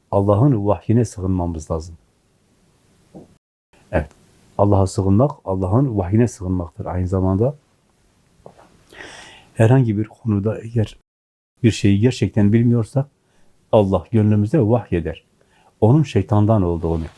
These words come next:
Allah ayet-i kerimede şeytan müttakilere bir vesvese verdiğinde onun şeytandan olduğunu hemen anlarlar. Basiret kesilir der.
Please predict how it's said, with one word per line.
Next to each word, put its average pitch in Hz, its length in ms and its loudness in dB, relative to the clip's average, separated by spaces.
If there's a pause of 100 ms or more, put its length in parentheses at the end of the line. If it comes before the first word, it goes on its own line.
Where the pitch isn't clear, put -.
(880)
Allah 113 220 4
ayet-i 98 260 0
kerimede 98 640 -2 (800)
şeytan 104 460 2
müttakilere 104 760 0
bir 101 180 0
vesvese 104 440 0
verdiğinde 101 720 0
onun 120 200 2
şeytandan 110 540 -2
olduğunu 107 460 0 (100)
hemen 117 340 2
anlarlar. 87 640 -4 (2500)
Basiret 123 500 2
kesilir 87 500 -10
der. - 240 -18